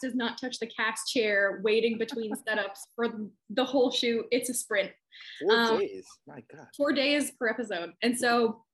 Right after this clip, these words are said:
Speaker 1: we, um, yeah, we, like, do what we can with the time that we have. And it's, like, kinda like guerrilla style filmmaking and, like, having come up in indie film, just like,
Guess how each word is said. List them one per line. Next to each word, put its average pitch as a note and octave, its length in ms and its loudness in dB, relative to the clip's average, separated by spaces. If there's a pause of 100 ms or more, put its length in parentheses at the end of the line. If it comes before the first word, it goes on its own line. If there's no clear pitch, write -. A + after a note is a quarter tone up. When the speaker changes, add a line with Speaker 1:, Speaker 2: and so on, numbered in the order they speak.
(440)
Speaker 1:
we, C4+ 560 4
um, G#3 760 -2 (880)
yeah, B3 360 0
we, B3 380 4
like, A#3 420 2 (520)
do C#4 380 4
what B3+ 220 0
we A#3+ 140 -2
can A#3 480 2
with B3+ 160 2
the A#3 80 -4
time A3+ 380 -2
that A#3 120 -2
we G#3 180 -6 (120)
have. A#3 380 0
And A#3 120 0
it's, B3 200 -2
like, C#4+ 320 -2 (520)
kinda F4+ 180 2 (140)
like E4 120 -4
guerrilla A#3+ 420 2
style A#3 680 0
filmmaking G#3 680 0
and, G#3+ 160 -2
like, G3+ 200 -4 (140)
having A3+ 480 -2
come - 240 -4
up G#3+ 220 -2
in G#3+ 240 0
indie A3 280 0
film, G#3 360 0
just G#3+ 200 -4
like, G#3+ 220 0